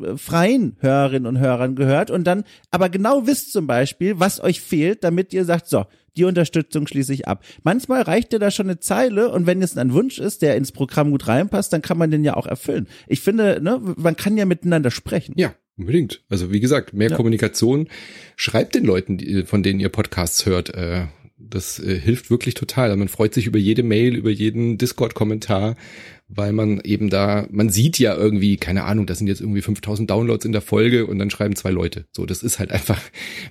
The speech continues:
Speaker 2: man, man,
Speaker 1: <laughs>
Speaker 2: man, man kriegt ja eigentlich so viel mehr Feedback, man hört's nur
Speaker 1: Ja.
Speaker 2: nicht. So, das,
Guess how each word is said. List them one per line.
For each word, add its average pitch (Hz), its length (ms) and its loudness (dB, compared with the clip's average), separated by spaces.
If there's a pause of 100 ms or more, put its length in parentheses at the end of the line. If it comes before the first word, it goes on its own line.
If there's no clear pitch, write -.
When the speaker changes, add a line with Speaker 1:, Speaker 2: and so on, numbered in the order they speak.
Speaker 2:
man, 101 180 0
man, 104 160 2
Speaker 1:
<laughs> 110 180 2
Speaker 2:
man, 120 240 0
man 117 220 0
kriegt - 260 -2
ja 139 100 2
eigentlich 139 240 2
so 139 100 0
viel 139 160 0
mehr 180 320 2
Feedback, - 580 -2
man 110 160 2
hört's 170 320 0
nur 113 180 4
Speaker 1:
Ja. 104 140 6
Speaker 2:
nicht. - 380 -2
So, 90 240 -2
das, - 280 -2